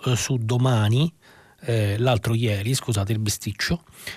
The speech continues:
sabato. Prendo da qui un grafico, è sempre giusto, diciamo così, eh, citare le fonti. Eh, i tamponi giornalieri, eh, eh, noi facciamo meno tamponi di Francia, Spagna,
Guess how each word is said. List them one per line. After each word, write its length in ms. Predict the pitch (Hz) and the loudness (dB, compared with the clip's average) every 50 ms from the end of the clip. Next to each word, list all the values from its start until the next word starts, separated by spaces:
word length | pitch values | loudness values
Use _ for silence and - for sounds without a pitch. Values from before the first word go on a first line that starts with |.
| - | -12
sabato. 800 | - - - - - 113 101 101 98 110 143 143 - 165 156 123 | -8 -6 -4 0 0 0 0 0 0 0 0 2 2 2 2 2
Prendo 340 | 104 - 120 110 107 110 101 - | 2 0 0 2 2 2 0 -2
da 180 | - 117 110 104 | -2 -2 -2 -2
qui 180 | - - 135 127 | 0 0 0 2
un 120 | 117 113 | 2 2
grafico, 400 | 104 - 127 113 104 - 113 107 | 2 2 2 0 0 -2 -2 -2
è 40 | 101 | -2
sempre 340 | - - 107 104 - - 107 | -2 -2 -4 -4 -4 -6 -8
giusto, 440 | 107 - - 117 - - - 107 | -6 -4 -2 -2 -4 -4 -4 -4
diciamo 360 | 104 107 104 - 117 110 110 104 | -4 -2 -2 -2 0 0 0 0
così, 400 | 104 104 101 104 117 123 113 - _ - - - - - - - - - - _ _ - | 0 -2 -2 -2 -2 -2 -2 -4 _ -20 -20 -18 -18 -16 -16 -18 -18 -20 -20 _ _ -4
eh, 420 | - 123 107 98 98 98 98 95 98 | 0 2 2 4 4 2 2 0 -2
citare 560 | - - - - 117 98 127 123 110 101 101 | -2 -2 0 0 0 2 2 2 2 2 2
le 120 | 104 117 | 2 0
fonti. 880 | 110 - 143 131 113 107 107 104 101 95 - _ _ - 143 156 180 180 - 143 - - _ _ _ _ _ - | 0 2 2 2 2 4 2 2 0 0 -4 _ _ 0 2 2 2 0 -2 -8 -20 -20 _ _ _ _ _ -6
Eh, 460 | - 147 127 113 110 110 107 107 107 107 | 0 2 2 4 4 4 2 2 0 0
i 80 | - 135 | 0 0
tamponi 500 | 117 143 139 120 - - 170 156 135 120 | 2 2 2 2 2 2 2 2 2 2
giornalieri, 1080 | 107 - - 147 143 131 135 151 165 160 147 143 139 127 123 123 123 131 147 156 151 - _ _ _ _ - - | 2 0 2 2 2 2 2 2 4 4 4 4 4 4 4 2 2 2 0 0 -2 -6 _ _ _ _ -14 -6
eh, 260 | - 131 120 113 110 110 110 107 - - - - - - - - - - _ _ _ _ - - | -2 0 0 0 0 0 -2 -6 -8 -10 -16 -16 -14 -14 -16 -16 -20 -20 _ _ _ _ -4 -2
eh, 140 | 135 120 | 0 2
noi 180 | 127 156 160 135 | 4 4 4 2
facciamo 400 | - - 139 - - 131 123 127 | 2 0 0 2 2 2 4 4
meno 280 | 123 123 123 117 113 110 | 4 2 2 2 2 2
tamponi 720 | - 131 117 - - 120 113 107 113 123 143 147 147 - - _ | 2 2 0 0 0 0 2 2 2 2 2 0 0 -4 -8 _
di 140 | - - 127 | -4 -2 0
Francia, 640 | 117 - 113 98 98 98 98 - - - - 110 110 - - _ _ _ | 0 0 0 0 0 -2 -2 -4 -4 -4 -4 -4 -4 -6 -10 _ _ _
Spagna, 680 | - - - - - - 101 90 90 98 101 101 107 110 | -4 -4 -4 -4 -2 -4 -2 -2 -2 -2 0 0 -2 -4